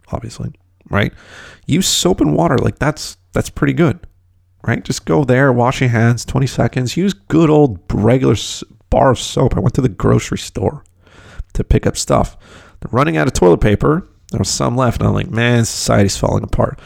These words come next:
I go to the hand sanitizer section. Ooh, none left. And I'm like, "Okay." But bars of soap, man, like, whoo, no shortage of them. None.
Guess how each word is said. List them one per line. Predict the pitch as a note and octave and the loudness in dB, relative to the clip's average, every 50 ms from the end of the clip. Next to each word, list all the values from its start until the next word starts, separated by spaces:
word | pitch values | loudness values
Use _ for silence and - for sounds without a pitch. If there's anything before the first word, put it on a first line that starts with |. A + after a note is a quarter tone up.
| - - - - | -20 -14 -8 -4
I | - | 0
go | A#2+ B2+ | 2 4
to | B2 A2+ | 4 4
the | G#2 G2+ | 2 0
hand | - B2 B2+ D#3 D#3+ | 0 0 0 0 0
sanitizer | D3 - - G#2 G2+ G2+ G2 - G2+ G2 G2 F#2+ | -2 -2 0 0 2 2 2 2 2 2 2 0
section. | G2 - - G#2+ G#2+ - - - - A2 A2+ A2+ | -2 -2 -2 -2 -2 -2 -4 -6 -6 -6 -4 -2
Ooh, | C#3 D#3 F3 F3 D#3 G2+ - - - - - - _ _ _ | 2 2 4 4 4 2 0 -4 -8 -10 -14 -18 _ _ _
none | - G3+ B2+ A#2 | -4 -2 0 0
left. | A#2 B2 A#2+ - - - - - - _ _ _ _ _ _ _ _ _ _ - | 2 0 0 0 -2 -8 -14 -20 -20 _ _ _ _ _ _ _ _ _ _ -6
And | - A2+ | -2 -2
I'm | G#2+ G2 | 0 2
like, | G2 G2 G2 - | 0 0 0 0
"Okay." | - - C#3+ - - G#2 G2 G2+ B2+ - _ _ _ - - - - - - | 0 0 0 0 0 0 0 0 -4 -6 _ _ _ -20 -20 -20 -20 -12 -2
But | - C3 B2 - G#2 G2 | 2 2 2 2 0 0
bars | - A#2 B2 D3 E3+ F3 D#3+ B2+ - | 2 4 4 4 4 4 2 2 0
of | A#2 F#2+ | 0 0
soap, | - - - - - E3 D#3 - - | 0 0 2 6 6 6 6 6 4
man, | G#2+ G2+ G2 G2 G2 F#2+ G2 G2+ | 2 2 2 4 4 2 2 0
like, | G#2 G#2 G2+ G2 - - - - | 0 0 0 0 -2 -6 -6 0
whoo, | F4 F#4 F#4+ G4 G4 G4 F#4+ F4+ - - - - - _ _ _ _ _ _ _ _ _ _ _ _ _ | 4 6 8 10 10 10 8 6 6 2 -2 -4 -8 _ _ _ _ _ _ _ _ _ _ _ _ _
no | - A#2 B2+ D3 E3 | -4 -2 0 2 2
shortage | F3 - - F3 C#3+ A#2+ G#2+ G2+ F2 | 2 2 2 4 4 4 4 2 2
of | G2 F#2 F2+ | 0 -2 -2
them. | - - - - _ _ _ _ _ _ _ _ _ _ _ _ _ _ _ _ _ _ _ _ _ _ _ _ _ _ | -2 -6 -8 -10 _ _ _ _ _ _ _ _ _ _ _ _ _ _ _ _ _ _ _ _ _ _ _ _ _ _
None. | - C3+ C#3+ D#3+ - - D#3+ | -4 -2 -2 -2 -2 -6 -10